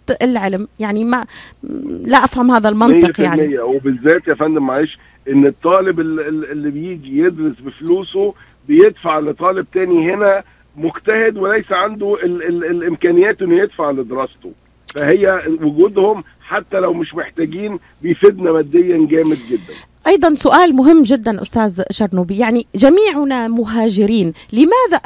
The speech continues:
Speaker 1: أنا أخذت الجنسية ويمكن المتصلة أخذت الجنسية،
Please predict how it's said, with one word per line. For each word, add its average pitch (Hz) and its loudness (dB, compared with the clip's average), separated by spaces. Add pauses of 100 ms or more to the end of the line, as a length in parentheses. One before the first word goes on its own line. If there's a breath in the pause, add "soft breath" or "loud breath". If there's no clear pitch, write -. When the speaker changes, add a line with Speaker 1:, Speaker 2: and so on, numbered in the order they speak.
Speaker 1:
أنا 392 4
أخذت - -2
الجنسية 208 -4
ويمكن 247 -2
المتصلة 269 -4
أخذت 220 -6
الجنسية، 202 -2